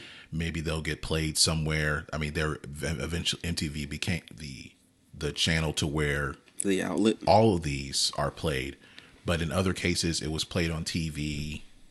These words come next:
Speaker 1: in some cases, or, um, I think I was watching, and I think I was telling you about when I was watching these, uh, B B C had a documentary about Top of the Pops. They've been,
Speaker 2: Yeah.
Speaker 1: like, the story of this year, what happened this year.
Speaker 2: Mm-hmm.
Speaker 1: And in one of the years, they were talking about how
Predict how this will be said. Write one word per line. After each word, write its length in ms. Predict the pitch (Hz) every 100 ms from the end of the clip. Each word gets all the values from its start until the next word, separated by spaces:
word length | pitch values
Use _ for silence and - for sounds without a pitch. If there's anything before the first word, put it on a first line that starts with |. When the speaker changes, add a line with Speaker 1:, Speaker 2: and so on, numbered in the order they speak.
| -
Speaker 1:
in 140 | 78
some 340 | - 85 76 76
cases, 680 | - 76 - 76 76 - -
or, 280 | - 76 69
um, 360 | 71 71 71 73 -
I 80 | 78
think 360 | 78 98 82 - - - - - - -
I 80 | 87
was 120 | 80
watching, 360 | 92 90 90 80
and 80 | 76
I 60 |
think 140 | 73 92
I 20 |
was 120 | 76
telling 180 | 90 82
you 60 | 80
about 220 | 73 69
when 100 | 71
I 60 | 71
was 120 | 71
watching 380 | 78 95 80 71
these, 340 | 71 71 - -
uh, 80 |
B 220 | 71 87 80
B 120 | 78
C 220 | - 101
had 160 | 92 73
a 40 |
documentary 880 | 73 76 - 76 71 73 76 76 - -
about 540 | - 71 71 71 73 - _ _ _
Top 240 | - 82 78
of 60 |
the 60 | 76
Pops. 380 | 113 95 - -
They've 140 | 82
been, 80 | 78
Speaker 2:
Yeah. 320 | 110 90 67 -
Speaker 1:
like, 160 | 69 -
the 80 |
story 400 | - - 104 95
of 160 | 87 80
this 240 | 104 -
year, 180 | - 65
what 140 | 73 80
happened 280 | 85 71
this 200 | 85 87
year. 200 | - 60 - - -
Speaker 2:
Mm-hmm. 320 | 98 107 113 113 -
Speaker 1:
And 140 | 95
in 80 | 85
one 100 | 85
of 60 | 85
the 80 | 80
years, 240 | 78 78
they 60 | 76
were 60 |
talking 260 | 73 76 76
about 200 | 78 69
how 520 | 85 73 73 73 76